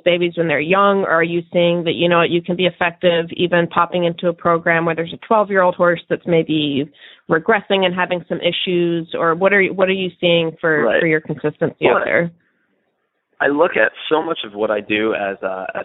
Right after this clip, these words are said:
Speaker 2: fundamentals and, uh, foundation.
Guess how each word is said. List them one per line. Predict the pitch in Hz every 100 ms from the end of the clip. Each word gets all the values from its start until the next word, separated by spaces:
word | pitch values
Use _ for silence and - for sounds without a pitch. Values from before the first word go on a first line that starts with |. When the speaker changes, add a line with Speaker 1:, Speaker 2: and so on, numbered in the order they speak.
| -
Speaker 2:
fundamentals | 117 120 107 104 113 110 110 - -
and, | 98 92 92 95 - _ _ _ _ -
uh, | 104 95 -
foundation. | 104 104 98 110 - 87 90